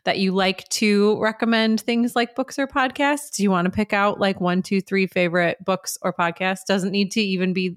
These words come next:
leadership or work related. If it is a book of poems, I embrace that too. But one, two, three, top three favorite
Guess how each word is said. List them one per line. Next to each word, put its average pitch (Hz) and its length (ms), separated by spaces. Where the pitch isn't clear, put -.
leadership 185 460
or 185 80
work 180 240
related. 170 340
If 165 140
it 175 80
is 190 140
a 214 60
book 233 180
of 214 100
poems, 180 420
I 151 100
embrace 175 360
that - 180
too. 151 300
But 208 180
one, 277 220
two, 294 140
three, 233 260
top 226 280
three 247 160
favorite 220 460